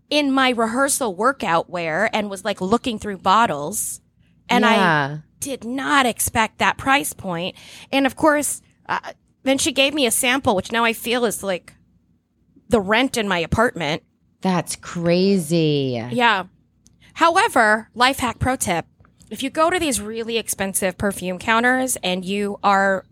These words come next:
Speaker 1: in, into it and they're there, they'll give you a sample.
Speaker 2: Oh, really?
Speaker 1: You just shouldn't ask for it. They will offer you
Speaker 2: Oh.
Speaker 1: one.
Speaker 2: Wha-, what was your, what was your tactic? Just to be like, "Mm, it smells good. Oh, I'm in a hurry."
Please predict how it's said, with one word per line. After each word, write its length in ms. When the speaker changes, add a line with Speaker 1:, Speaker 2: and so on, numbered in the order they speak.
Speaker 1:
in, 300
into 400
it 140
and 120
they're 140
there, 320
they'll 240
give 200
you 140
a 40
sample. 520
Speaker 2:
Oh, 180
really? 500
Speaker 1:
You 240
just 320
shouldn't 340
ask 280
for 180
it. 120
They 140
will 240
offer 320
you 60
Speaker 2:
Oh. 60
Speaker 1:
one. 320
Speaker 2:
Wha-, 200
what 180
was 220
your, 300
what 200
was 140
your 100
tactic? 500
Just 160
to 60
be 80
like, 160
"Mm, 300
it 100
smells 280
good. 420
Oh, 120
I'm 140
in 100
a 60
hurry." 600